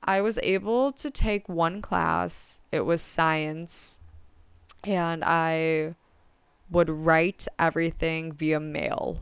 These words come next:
We would send it in. This was before, like, online learning. And then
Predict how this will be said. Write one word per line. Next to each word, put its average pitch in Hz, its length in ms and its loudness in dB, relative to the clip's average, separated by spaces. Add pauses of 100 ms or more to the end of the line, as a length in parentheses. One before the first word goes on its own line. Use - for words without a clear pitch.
(140)
We 165 120 0
would 160 140 -4
send 160 160 -2
it 156 80 -2
in. 151 180 -4
This 151 200 -4
was 156 80 -8
before, 156 260 -4
like, 160 180 -2
online 151 380 -2
learning. - 440 -10 (200)
And 170 180 -6
then 165 380 0